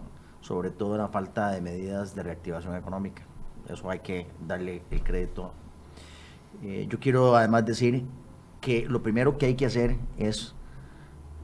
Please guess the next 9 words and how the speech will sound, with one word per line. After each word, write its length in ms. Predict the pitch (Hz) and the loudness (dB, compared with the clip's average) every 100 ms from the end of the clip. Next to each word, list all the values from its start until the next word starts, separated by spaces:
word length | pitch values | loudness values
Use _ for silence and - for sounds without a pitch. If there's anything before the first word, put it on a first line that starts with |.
| - - - - 113 | -14 -16 -18 -8 0
poner 380 | 107 107 110 | 2 4 4
orden. 520 | 110 117 107 87 82 - - - - - - - - - - - | 8 8 6 4 -2 -6 -12 -14 -18 -20 -20 -16 -14 -12 -14 -12
Eh, 220 | - - | -10 -6
hay 160 | - 104 | 0 4
mucho 360 | 113 113 117 113 | 6 6 6 4
recurso 640 | 104 - 110 101 113 - | 4 4 4 4 -2 -4
que 120 | 95 | -6
se 80 | 90 | -6
está 640 | - 95 98 101 98 - | 0 2 4 4 0 -6